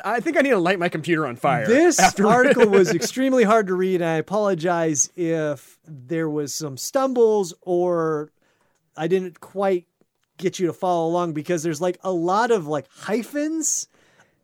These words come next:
Speaker 2: underscores, <laughs> commas, word, comma, word, comma, word, semicolon.
Speaker 1: Incomplete sentence.
Speaker 2: Yeah, it's, it was a little tough to, to read, so we apologize for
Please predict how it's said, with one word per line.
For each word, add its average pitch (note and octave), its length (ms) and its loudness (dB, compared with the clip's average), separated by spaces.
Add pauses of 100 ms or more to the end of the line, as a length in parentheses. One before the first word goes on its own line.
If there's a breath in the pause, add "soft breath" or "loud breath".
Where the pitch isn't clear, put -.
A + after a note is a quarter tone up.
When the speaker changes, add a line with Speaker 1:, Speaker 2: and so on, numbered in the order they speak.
(140)
Speaker 2:
underscores, A#3 1160 -2 (200)
<laughs> - 200 -20
commas, A#3+ 720 0 (220)
word, G3 380 2
comma, G#3+ 460 -4
word, F#3+ 400 -2
comma, F#3+ 440 -2
word, E3+ 520 0 (200 soft breath)
semicolon. F#3 1120 -2 (340 loud breath)
Speaker 1:
Incomplete F#3+ 440 0
sentence. D#3+ 320 -2
Speaker 2:
Yeah, G3 320 0
it's, F3+ 200 -4
it A3 220 -2
was B3 200 -4
a C#4+ 40 0
little C#4+ 220 2
tough A#3 240 -4
to, F#3+ 160 -4
to G3 160 -6
read, F3 260 0
so F#3 120 -6
we E3+ 140 0
apologize F#3 760 -2 (320 soft breath)
for E3 600 -2